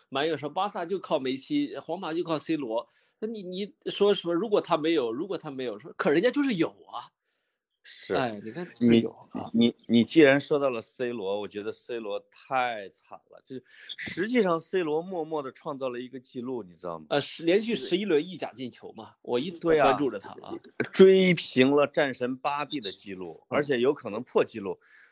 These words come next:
Speaker 2: 但是因为有梅西这一场大四喜丸子，就是 C 罗的进球，就是记录根本没有人提这件事儿，这真的让人死，就是我觉得要抓狂的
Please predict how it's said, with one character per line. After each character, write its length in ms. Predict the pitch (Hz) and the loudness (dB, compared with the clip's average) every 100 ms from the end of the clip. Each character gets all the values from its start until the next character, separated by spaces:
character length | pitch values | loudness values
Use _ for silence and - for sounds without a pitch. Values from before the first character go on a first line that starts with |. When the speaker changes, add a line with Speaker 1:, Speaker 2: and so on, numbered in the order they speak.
| _ - | _ 2
Speaker 2:
但 180 | 214 | 2
是 340 | 190 - 190 135 | 2 -4 -4 -4
因 180 | 175 185 | -8 -8
为 120 | 170 | -6
有 140 | 123 | -6
梅 340 | 110 113 123 151 | -8 -8 -6 -8
西 240 | - 165 | -12 -12
这 140 | 156 | -10
一 240 | 151 175 156 | -10 -12 -16
场 320 | - 107 87 90 - | -12 -12 -12 _ -4
大 100 | 135 | -4
四 200 | 139 127 | -4 -12
喜 120 | 107 | -8
丸 320 | 92 85 101 | -8 -8 -6
子， 160 | 107 - _ _ _ _ _ | -8 -8 _ _ _ _ _
就 120 | 160 | -6
是 120 | 151 | -6
C 340 | 135 - - 214 | -8 -8 0 0
罗 200 | 180 185 | 2 0
的 220 | 190 151 _ | 0 -2 _
进 260 | - 190 156 | -18 -12 -12
球， 260 | - - 151 | -14 -20 -14
就 140 | 147 | -10
是 100 | 156 - | -10 -10
记 240 | - 190 | -8 -4
录 240 | 180 135 - _ _ | -4 -4 -8 _ _
根 140 | - 277 | -6 -4
本 140 | 180 | -4
没 100 | 139 | -4
有 140 | 233 | -4
人 120 | 156 214 | -4 -10
提 380 | - - 143 | -16 -14 -8
这 100 | 240 | -6
件 200 | 202 113 | -6 -8
事 100 | 104 | -12
儿， 140 | 98 78 _ _ _ _ _ _ | -16 -16 _ _ _ _ _ _
这 100 | 160 | -10
真 180 | 135 196 | -4 -2
的 120 | 190 | 0
让 180 | 170 131 | -2 -2
人 160 | 131 139 | -4 -8
死， 320 | - - - _ | -12 -20 -20 _
就 160 | 147 143 | -14 -10
是 60 | 135 | -4
我 160 | 127 | -2
觉 120 | 123 | 0
得 80 | 143 | 2
要 100 | 160 | 2
抓 280 | 135 185 185 | 0 -6 -6
狂 300 | - 110 | -8 -16
的 80 | 87 | -14